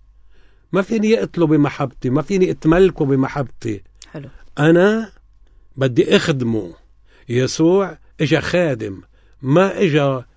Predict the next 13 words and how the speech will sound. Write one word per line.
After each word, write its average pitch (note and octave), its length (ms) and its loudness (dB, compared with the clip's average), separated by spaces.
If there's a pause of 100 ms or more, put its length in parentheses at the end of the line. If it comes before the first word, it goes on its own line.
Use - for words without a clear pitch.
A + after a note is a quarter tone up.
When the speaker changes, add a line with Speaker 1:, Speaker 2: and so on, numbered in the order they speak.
(260)
Speaker 1:
ملك C#3 480 2 (120)
يملك C3 640 0 (600)
وي-، A#2 300 -6
ويأمر، B2+ 600 0 (480)
إجا G#3+ 180 2
خادم. G#3+ 400 -2
ومن F#3+ 160 -2
هيك A3 220 -4 (440)
حتى - 400 -8
إنه F3+ 140 0
غسل D#3+ 420 -4
أرجل D#3 340 -2
التلاميذ D3 760 -2